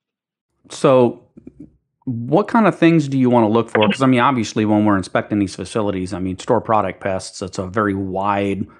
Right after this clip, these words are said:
it's a wide range of pests that we have to look for. Uh, that also includes rodents. What kind of things would we look for if we were trying to figure out if they had any kind of a rodent infestation?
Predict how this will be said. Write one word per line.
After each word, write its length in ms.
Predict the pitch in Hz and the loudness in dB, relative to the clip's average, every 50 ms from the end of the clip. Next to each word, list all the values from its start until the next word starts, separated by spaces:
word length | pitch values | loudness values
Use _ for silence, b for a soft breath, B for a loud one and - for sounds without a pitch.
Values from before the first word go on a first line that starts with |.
| b b b | b b b
it's 180 | - 113 110 - | -8 -8 -6 -6
a 60 | 101 | -10
wide 680 | 98 107 120 - - 127 107 107 110 113 113 113 110 104 | -10 -10 -14 -8 -6 -4 0 0 2 2 2 0 0 0
range 340 | 95 104 110 110 104 98 | 0 0 2 2 0 0
of 140 | 98 85 - | -4 -8 -6
pests 280 | - 110 101 98 - - | -6 -4 -4 -4 -6 -8
that 120 | - - | -12 -10
we 100 | 90 95 | -8 -8
have 140 | 98 92 - | -8 -8 -10
to 60 | - 87 | -10 -10
look 200 | 90 101 101 - | -8 -8 -10 -10
for. 360 | - - 92 92 90 98 b b b b b b b b | -12 -10 -8 -8 -8 -10 b b b b b b b b
Uh, 280 | - 98 101 101 98 98 | -4 -2 0 0 0 0
that 120 | 107 107 | 0 2
also 240 | 107 135 127 - 120 | 2 2 2 0 -2
includes 380 | 107 101 - 127 117 104 90 | -4 -2 -2 -4 -4 -4 -4
rodents. 640 | 95 85 85 101 120 127 92 90 - - - - - b b b b b b b b b b b | -10 -4 0 0 0 2 0 -4 -8 -10 -14 -16 -16 b b b b b b b b b b b
What 140 | 107 107 107 | -8 -4 0
kind 140 | - 165 143 | 0 0 0
of 80 | 123 | 0
things 480 | - - 135 131 127 123 117 107 101 - | 0 2 4 4 4 4 4 2 -2 -6
would 260 | 113 104 113 117 110 | -4 0 0 0 0
we 180 | 107 113 110 107 | 2 0 0 0
look 260 | 101 107 110 107 - | 0 0 -2 -2 -4
for 640 | - - 123 117 110 107 107 107 104 107 - - | -8 -2 0 0 2 2 2 2 2 2 0 -2
if 300 | - 104 107 104 101 - | -4 -2 -2 -2 -2 -6
we 260 | 107 101 104 104 107 | -8 -6 -4 -4 -4
were 640 | 107 101 101 104 101 98 98 98 98 98 98 101 - - | -4 -4 -4 -2 -2 -2 0 0 -2 -2 -2 -4 -6 -10
trying 420 | - - 123 113 107 107 104 101 | -6 -2 0 0 0 0 -2 -4
to 160 | - - 104 | -6 -10 -12
figure 240 | - - 110 104 104 | -8 -8 -4 -2 0
out 120 | 98 98 95 | 0 0 -2
if 100 | 95 - | -4 -6
they 100 | - 95 | -8 -6
had 240 | 92 101 95 101 - | -6 -6 -6 -6 -6
any 160 | - 107 104 98 | -6 -6 -6 -4
kind 200 | - 104 95 98 | -6 -8 -8 -6
of 80 | 92 | -8
a 60 | 95 | -8
rodent 520 | 92 87 95 104 104 98 95 92 87 - _ _ | -10 -4 -2 -2 -2 -2 -2 -8 -10 -12 _ _
infestation? 880 | - 90 85 - 85 80 - - - 82 80 - - - 95 87 - | -16 -14 -12 -12 -14 -14 -14 -14 -16 -16 -16 -16 -18 -18 -20 -20 -20